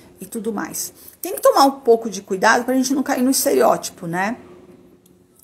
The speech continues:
Que é uma confusão também que a gente acaba fazendo quando fala, a, a gente que eu falo, todos nós, né?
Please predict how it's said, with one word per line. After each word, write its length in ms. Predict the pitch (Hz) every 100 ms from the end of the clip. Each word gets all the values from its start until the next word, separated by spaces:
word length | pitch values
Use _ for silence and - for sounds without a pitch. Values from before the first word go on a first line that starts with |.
| - _ -
Que 220 | 220 208
é 100 | 214
uma 180 | 233 226
confusão 680 | 233 233 254 254 214 220
também 200 | 226 214
que 80 | 208
a 60 | 208
gente 220 | 202 220
acaba 260 | 214 196 190
fazendo 420 | - 185 196 190
quando 240 | 220 214
fala, 540 | 220 - 202 208 208 - - - - - - -
a, 220 | 160 -
a 40 | 170
gente 220 | 208 202
que 60 | 214
eu 40 |
falo, 180 | 190 180
todos 420 | 180 214 208 202
nós, 380 | 196 190 214 214
né? 300 | 202 220